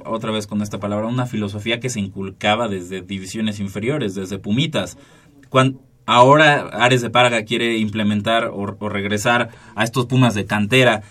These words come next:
y estos Pumas, eh, sin extranjeros que, que quieren volver a ser, eh,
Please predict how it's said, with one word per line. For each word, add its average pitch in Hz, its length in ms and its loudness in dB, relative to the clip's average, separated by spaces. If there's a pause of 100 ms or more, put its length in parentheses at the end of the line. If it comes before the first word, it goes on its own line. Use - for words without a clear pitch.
(160)
y 104 180 0
estos 117 280 -4
Pumas, 123 560 -2
eh, 98 400 -2
sin 107 220 -2
extranjeros 107 680 -4
que, 107 260 -6 (120)
que 101 220 -8
quieren 117 520 0 (300)
volver 113 280 2
a 117 60 2
ser, 113 200 -4
eh, 101 460 -2